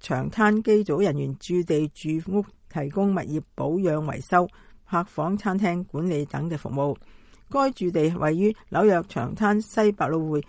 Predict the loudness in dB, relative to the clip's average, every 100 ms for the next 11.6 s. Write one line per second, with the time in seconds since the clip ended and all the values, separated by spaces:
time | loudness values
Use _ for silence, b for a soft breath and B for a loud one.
0 | b -4 0 2 0 0 -2 0 -6 -4
1 | -4 0 -2 B B B -2 -2 -2 -4
2 | -4 B B -6 -2 -2 -2 -6 -4 -2
3 | 0 -2 -4 -4 -2 -2 -2 b b -4
4 | 0 2 2 2 0 b -6 -4 -2 -4
5 | -2 0 0 -4 -2 -2 -2 b b -2
6 | 2 4 4 4 2 -10 -8 -6 -2 -2
7 | 0 2 2 2 2 0 0 -2 -2 -4
8 | -4 -4 -6 0 2 2 0 -2 -2 -2
9 | -8 -8 -6 -4 -4 -2 -4 B B 2
10 | 2 4 2 0 -2 -6 b -10 -8 -4
11 | -2 -2 -4 -4 -2